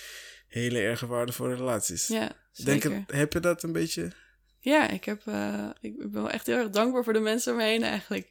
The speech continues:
Speaker 1: Ja.
Speaker 2: Ik heb ook, eh, wat ik net ook aan jou vertelde, dat ik, eh, de laatste tijd eigenlijk best wel veel diepgaande gesprekken heb met, met vrienden. En, eh, waarom we dat in één keer nu hebben, geen idee. Maar ik,
Speaker 1: Ja.
Speaker 2: ik merk wel echt dat ik dan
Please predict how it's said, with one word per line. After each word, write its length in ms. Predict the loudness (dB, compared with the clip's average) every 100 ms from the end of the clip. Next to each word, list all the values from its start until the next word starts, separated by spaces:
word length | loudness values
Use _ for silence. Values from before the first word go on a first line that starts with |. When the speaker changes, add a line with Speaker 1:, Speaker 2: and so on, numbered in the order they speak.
| -6
Speaker 1:
Ja. 220 | -2 -2
Speaker 2:
Ik 220 | -4 -10 -4
heb 100 | -4
ook, 240 | -4 -8 -10
eh, 280 | -6 -4
wat 120 | -6 -4
ik 80 |
net 220 | -4 -2 -4
ook 120 | -2
aan 100 | -2
jou 180 | 0 -2
vertelde, 440 | 0 2 2 2
dat 160 | -2 -6
ik, 180 | -4
eh, 320 | -2 -2 -2 -4
de 100 | -2
laatste 260 | 0 0 0 -2
tijd 100 | 0
eigenlijk 160 | -2
best 120 | -2 -2
wel 100 | 0
veel 160 | 0 -2
diepgaande 420 | -4 -2 -2 -2
gesprekken 400 | -4 -6 -4 -2
heb 120 | -2
met, 280 | -4 -6 -12 -20 -20 -20 -10
met 220 | -4 -2 0
vrienden. 600 | 2 4 4 4 2 0
En, 220 | -4 -4
eh, 360 | -4 -4 -4 -6 -12 -8
waarom 260 | -4 -2
we 60 | -2
dat 140 | -2
in 120 | -2 -4
één 100 | -2
keer 120 | -2
nu 60 |
hebben, 180 | -2 -4
geen 220 | -2 -2
idee. 220 | 0 2 2
Maar 160 | 2
ik, 120 | -2 -4
Speaker 1:
Ja. 140 | -4
Speaker 2:
ik 200 | -4 -8
merk 200 | -4 -4
wel 140 | -2 -4
echt 280 | -4 -6 -8
dat 100 | -8
ik 120 | -4
dan 300 | -4 -4